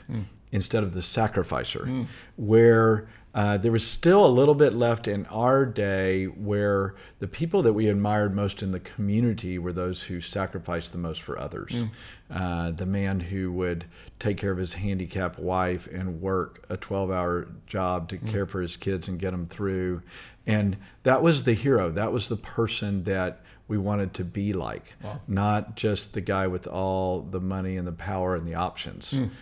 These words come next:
Speaker 2: And, um, and, and so we've lost that sense of what the goal is.
Speaker 1: Wow.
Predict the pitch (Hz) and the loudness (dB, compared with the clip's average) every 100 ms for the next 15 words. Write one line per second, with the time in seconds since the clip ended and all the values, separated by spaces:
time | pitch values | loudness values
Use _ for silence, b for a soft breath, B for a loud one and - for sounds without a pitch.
0 | B B - 107 107 104 98 - 104 101 | B B -2 0 2 0 -2 -4 -4 -2
1 | 101 98 98 b b - - 101 92 - | -2 -4 -6 b b -12 -2 -2 -2 -6
2 | - - 110 104 - 120 110 104 104 104 | -14 -4 0 0 2 2 4 2 -2 -2
3 | 98 107 131 160 160 - - 113 104 101 | -4 0 4 4 4 -4 -8 -4 -2 -2
4 | - - - 117 120 - - - 98 95 | -4 -4 0 0 0 -2 -8 -4 0 0
5 | 90 - b b b - 101 110 117 110 | -2 -8 b b b -10 0 2 2 -2
6 | 85 90 101 113 80 50 - - - 107 | -4 0 0 0 -2 -4 -8 -10 -8 -10